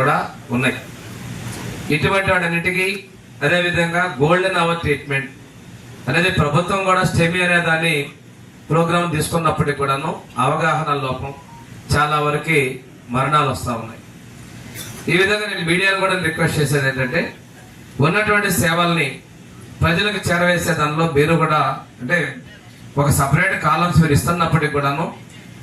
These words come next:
మన ప్రాంతాల్లో జిల్లా పేపర్స్లో కూడాను ఉన్నటువంటి సర్వీసెస్ని పబ్లిక్ తెలియజేయాల్సిందని చెప్పి అవసరం ఉందని చెప్పేసి,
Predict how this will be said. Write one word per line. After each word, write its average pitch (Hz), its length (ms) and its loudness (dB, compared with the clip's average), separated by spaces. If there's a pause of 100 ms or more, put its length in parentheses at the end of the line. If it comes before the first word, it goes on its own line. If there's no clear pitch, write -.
(160)
మన 185 100 2 (160)
ప్రాంతాల్లో 190 560 2
జిల్లా 165 180 0 (140)
పేపర్స్లో 143 480 0
కూడాను 147 260 -2 (220)
ఉన్నటువంటి 165 400 2 (140)
సర్వీసెస్ని 165 600 -2 (140)
పబ్లిక్ 139 320 -4
తెలియజేయాల్సిందని 127 640 -2
చెప్పి 120 200 2 (580)
అవసరం 151 400 2
ఉందని 135 240 -4
చెప్పేసి, 127 340 -2